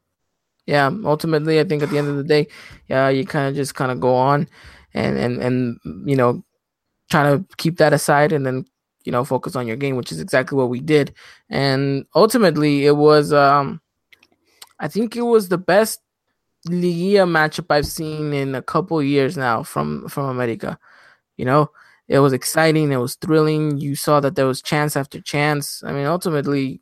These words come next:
it, it looked like a very, very good game from us. Um, and I think from a fan's perspective, you, you're kinda going into the semi leg a little bit, you know, with a, with a higher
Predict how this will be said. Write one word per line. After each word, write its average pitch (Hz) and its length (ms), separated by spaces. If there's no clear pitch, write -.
it, 147 140
it 147 220
looked 180 400
like 160 180
a 147 160
very, 151 420
very 139 300
good 131 220
game 139 180
from 143 220
us. 143 240
Um, 120 340
and 127 100
I 127 40
think 165 180
from 143 160
a 123 60
fan's 147 340
perspective, 165 680
you, 139 160
you're 135 160
kinda 180 260
going 175 220
into 165 200
the 151 120
semi 151 260
leg 147 220
a 135 40
little 139 200
bit, 131 180
you 139 220
know, 131 240
with 156 200
a, 143 100
with 175 140
a 170 80
higher 196 280